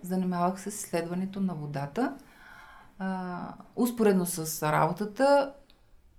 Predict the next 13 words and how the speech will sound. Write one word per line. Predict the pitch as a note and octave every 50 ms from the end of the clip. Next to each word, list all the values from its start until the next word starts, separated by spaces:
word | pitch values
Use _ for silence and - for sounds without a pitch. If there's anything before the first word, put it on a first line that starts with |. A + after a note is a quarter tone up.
| _ _ _ -
учих, | G3 G3 G3 G3 A3+ A3+ A3+ A3+ -
а, | G#3 G3+ G3 F#3+ - F#3+ - - - - - -
като | - F#3+ F#3 G3 - - -
специалност | - - - F#3 F#3 - - F#3+ F3 F3+ F#3 G#3 A#3+ C4 C4 - - - - - - - - - - - - - - _ -
в | F#3+ F#3+ G3+ G3
Димитровград. | F3 F3 E3+ F3 F3 F3 - G3 G#3 G#3 G3 A3+ A#3+ B3+ C4 C4 - - - - - - -
Има, | F#3+ G#3 G#3 G3+ G3+ G3+ G3+ G3 - - - - - _ _ _ - - - - _ _ _ - _ - _ - _ _ _ _ - _ _ _ _ _ _ - _ - _ _ _ _ _ _ _ _ _ _
надявам | F3 F3 F3 F3+ F3+ E3 F3
се, | F3 F3 D#3
че | - F3
още | E3 D#3+ - -
го | B2+ C3 D3
има, | D#3 E3 F3+ G#3 A3+ B3+ B3 B3